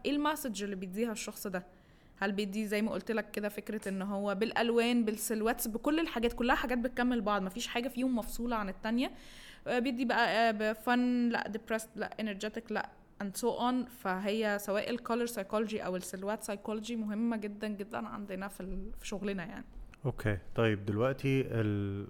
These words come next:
Speaker 2: خلصنا المود بورد بتاعتنا، قدمناها للمخرج وعجبته، ايجنسي عجبتها، كلاينت عجبته، كل ده ابروفد.
Speaker 1: اوكي.
Speaker 2: ايه الخطوات اللي انت بتاخديها بقى لغاية ما تبقي on set و on set؟
Speaker 1: اوكي.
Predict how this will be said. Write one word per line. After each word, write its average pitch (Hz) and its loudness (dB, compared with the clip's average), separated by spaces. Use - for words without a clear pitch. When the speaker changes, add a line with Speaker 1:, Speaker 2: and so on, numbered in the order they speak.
Speaker 2:
خلصنا 117 2
المود 107 2
بورد 107 4
بتاعتنا، 113 2
قدمناها 107 0
للمخرج 101 -2
وعجبته، 110 0
ايجنسي 104 -2
عجبتها، 107 2
كلاينت 107 -2
عجبته، 104 0
كل 147 2
ده 127 4
ابروفد. - 2
Speaker 1:
اوكي. 202 -4
Speaker 2:
ايه 135 6
الخطوات 131 4
اللي 120 4
انت 123 0
بتاخديها 113 0
بقى 131 0
لغاية 113 2
ما - -2
تبقي 117 -6
on 117 -4
set - -10
و 110 -2
on 107 -2
set؟ - -18
Speaker 1:
اوكي. 208 -6